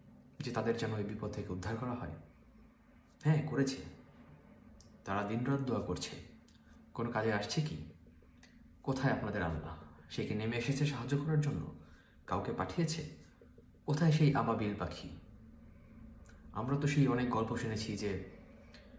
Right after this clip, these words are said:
বিশ্বাসীদের সাহায্য করার জন্য নাকি আল্লাহ সব ধরনের ব্যবস্থা নিয়ে থাকেন। কোথায়? চলুন আরেকটা জিনিস দেখি। এই তো কিছুদিন আগে ইন্দোনেশিয়াতে মসজিদের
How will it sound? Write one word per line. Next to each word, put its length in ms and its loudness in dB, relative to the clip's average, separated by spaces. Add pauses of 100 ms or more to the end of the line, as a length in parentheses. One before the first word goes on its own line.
(340)
বিশ্বাসীদের 540 6
সাহায্য 340 2
করার 280 0
জন্য 260 0
নাকি 260 -2
আল্লাহ 320 0 (340)
সব 280 0
ধরনের 500 -2 (440)
ব্যবস্থা 360 0
নিয়ে 160 0
থাকেন। 260 -4 (680)
কোথায়? 320 -2 (1700)
চলুন 200 4
আরেকটা 300 4
জিনিস 280 -2
দেখি। 280 -8 (1000)
এই 120 2
তো 80 2
কিছুদিন 340 10
আগে 300 2 (880)
ইন্দোনেশিয়াতে 760 4 (920)
মসজিদের 840 6